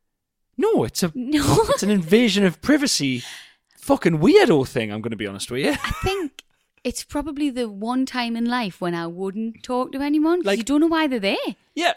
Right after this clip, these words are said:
Speaker 1: all right, what are you in for?
Speaker 2: <laughs> Yeah, what's the matter with you? <laughs> Don't look ill to me. <laughs> It's like,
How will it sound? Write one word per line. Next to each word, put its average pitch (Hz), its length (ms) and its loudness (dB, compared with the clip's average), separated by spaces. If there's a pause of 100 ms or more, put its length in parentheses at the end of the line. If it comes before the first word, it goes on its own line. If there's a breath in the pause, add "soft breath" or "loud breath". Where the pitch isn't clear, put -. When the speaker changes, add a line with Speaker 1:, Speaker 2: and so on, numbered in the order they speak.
Speaker 1:
all 175 160 -2
right, 226 220 -2
what 180 120 -12
are 196 40 -8
you 202 60 -2
in 208 80 -2
for? 254 300 4
Speaker 2:
<laughs> 302 360 0
Yeah, 294 140 8 (100)
what's - 360 -10
the 247 60 0
matter 220 200 6
with 220 100 2
you? 339 1200 -2 (280 loud breath)
<laughs> - 80 -20
Don't 262 200 8
look 233 120 6
ill 226 180 6
to 226 60 -2
me. 277 420 2
<laughs> - 1200 -12
It's 330 1300 2
like, 370 400 4